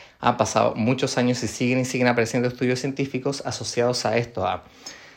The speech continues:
la importancia de procesos psicoterapéuticos, la importancia de,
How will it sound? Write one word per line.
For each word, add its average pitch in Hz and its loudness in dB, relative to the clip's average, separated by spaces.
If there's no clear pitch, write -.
la 117 2
importancia 117 4
de 110 2
procesos 107 -6
psicoterapéuticos, 107 -2
la 101 -2
importancia 107 0
de, 104 2